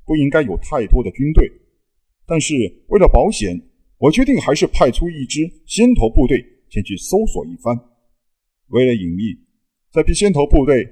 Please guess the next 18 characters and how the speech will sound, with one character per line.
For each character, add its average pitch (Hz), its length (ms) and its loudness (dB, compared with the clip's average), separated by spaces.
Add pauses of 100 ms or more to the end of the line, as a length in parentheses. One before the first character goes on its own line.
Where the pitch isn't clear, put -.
(320)
只 208 220 0
准 110 220 -2
派 113 200 -2
出 120 180 -4
三 151 240 -4
艘 151 100 -6
战 127 220 -2
舰。 120 180 -6 (760)
也 98 180 -6
就 98 160 -8
是 87 100 -16
说， 90 320 -6 (380)
如 214 220 4
果 151 160 2
遇 175 120 -2
上 131 200 -2
敌 113 140 -10
人， 175 360 2